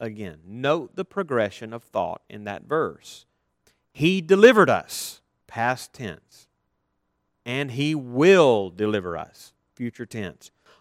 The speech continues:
On Him we have set our hope that He will deliver us again, future tense. What gave Paul the confidence that God would, would be there for him in the future? Uh, well, God had been hi-,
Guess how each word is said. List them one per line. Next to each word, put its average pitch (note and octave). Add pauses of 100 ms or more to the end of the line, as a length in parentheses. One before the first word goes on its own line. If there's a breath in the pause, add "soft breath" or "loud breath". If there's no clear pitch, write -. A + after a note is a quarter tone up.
(160)
On D3
Him D#3+
we D#3
have D3+
set D#3
our D3
hope D3
that C#3
He C#3+
will C3+
deliver E3
us A2 (440)
again, A2 (160)
future G#2+
tense. - (1000)
What F3+
gave G3
Paul A#2+ (640)
the B2+
confidence C#3+
that A2+
God C3
would, A#2+ (300)
would A#2
be D3+
there C3+
for A#2+
him A#2+
in C3+
the B2
future? G#2+ (500)
Uh, G2
well, C#3
God A#2+
had C3+
been C#3
hi-, C3